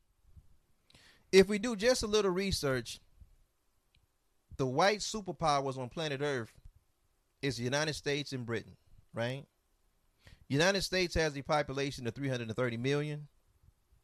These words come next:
The military in total, meaning active and reserve, is two point two million people. But this United States military,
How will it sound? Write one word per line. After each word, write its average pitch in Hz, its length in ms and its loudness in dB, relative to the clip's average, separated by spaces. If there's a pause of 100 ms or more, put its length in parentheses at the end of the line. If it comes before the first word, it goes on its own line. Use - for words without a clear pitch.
(140)
The 107 80 -2
military 147 720 2 (560)
in 123 160 -2
total, 170 480 0 (220)
meaning 120 420 -6 (520)
active 135 520 0
and 123 240 -2
reserve, 110 560 -2 (1000)
is 127 280 0
two 190 200 -6
point 165 320 -4
two 165 160 -4
million 135 360 -2
people. 120 380 -12 (2000)
But 143 140 -2
this 226 220 -2
United 214 260 2
States 180 300 0
military, 127 640 0